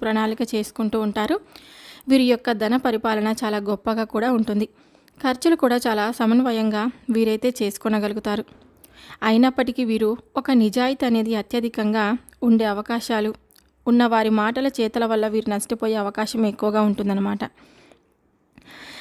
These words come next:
అలాగే ఒక మకర రాశి జాతక రేఖలో కనుక మనం చూసుకున్నట్లయితే వీరి యొక్క వ్యాపార బుద్ధి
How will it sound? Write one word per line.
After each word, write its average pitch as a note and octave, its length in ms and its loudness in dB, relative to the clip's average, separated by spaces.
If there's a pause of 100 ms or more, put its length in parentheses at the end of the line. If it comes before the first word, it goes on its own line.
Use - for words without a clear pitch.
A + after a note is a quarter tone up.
(160)
అలాగే G#3+ 360 2 (420)
ఒక B3 100 -2 (100)
మకర A3+ 320 0
రాశి B3+ 200 0 (100)
జాతక G#3 360 -4
రేఖలో G#3 360 0
కనుక G3+ 180 -2 (100)
మనం G#3 220 4
చూసుకున్నట్లయితే G#3 720 -2 (100)
వీరి G#3+ 220 2
యొక్క G#3 180 -4 (420)
వ్యాపార G#3+ 360 2 (100)
బుద్ధి A3 220 0